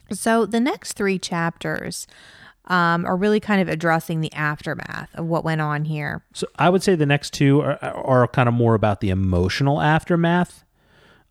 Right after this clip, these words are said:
Speaker 2: of the dreams that he has and, uh, Kryn and El kind of coming around and going through that sort of a,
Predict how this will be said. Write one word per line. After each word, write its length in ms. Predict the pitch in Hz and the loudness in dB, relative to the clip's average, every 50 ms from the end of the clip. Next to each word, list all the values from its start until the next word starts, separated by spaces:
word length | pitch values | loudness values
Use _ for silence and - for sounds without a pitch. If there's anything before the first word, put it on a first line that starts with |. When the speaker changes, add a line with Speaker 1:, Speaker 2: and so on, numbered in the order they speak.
| _ | _
Speaker 2:
of 540 | - 123 117 117 113 110 110 107 104 98 - _ _ _ _ _ _ _ | 0 2 4 4 4 4 4 4 2 -2 -6 _ _ _ _ _ _ _
the 100 | - 123 | -2 -2
dreams 460 | 101 95 110 113 117 120 123 123 104 95 | 0 2 2 4 4 4 4 2 2 2
that 120 | 123 117 | 2 2
he 80 | 117 113 | 2 4
has 720 | 113 120 113 113 113 113 117 117 113 113 110 107 95 - - - | 4 4 4 4 4 4 4 4 4 2 2 0 -2 -4 -6 -4
and, 640 | 120 104 101 104 101 101 101 101 98 98 95 90 - _ _ _ _ _ _ _ _ _ _ _ _ _ - | -2 0 2 2 2 2 2 2 2 0 0 -2 -4 _ _ _ _ _ _ _ _ _ _ _ _ _ -4
uh, 240 | 107 101 92 95 95 | -2 0 0 0 -2
Kryn 520 | - - - - 131 123 123 123 123 120 | -4 -4 -2 0 2 4 4 4 2 2
and 180 | 117 104 104 127 | 2 0 0 0
El 540 | 143 123 120 120 117 120 120 120 120 120 110 - | 0 2 2 4 4 4 4 4 4 2 0 -2
kind 200 | - 123 117 110 | 0 0 0 0
of 100 | 104 - | 0 -2
coming 260 | - 123 113 113 107 | -2 -2 0 0 2
around 760 | 104 104 107 113 117 117 117 117 117 117 117 117 113 113 104 | 0 0 2 2 2 2 2 2 2 2 2 2 2 2 2
and 260 | 104 101 95 95 90 - - - - - - _ - | 2 2 2 0 -4 -6 -12 -20 -20 -20 -20 _ -6
going 300 | 110 117 123 123 123 120 | 0 2 4 4 4 2
through 420 | 107 - - 117 117 117 113 110 110 | 0 0 2 2 4 4 4 4 4
that 260 | 107 107 107 104 - | 2 2 2 0 -2
sort 280 | - - 113 107 104 | -2 0 2 2 2
of 120 | 104 95 95 | 2 2 2
a, 160 | 95 98 101 | 0 0 -2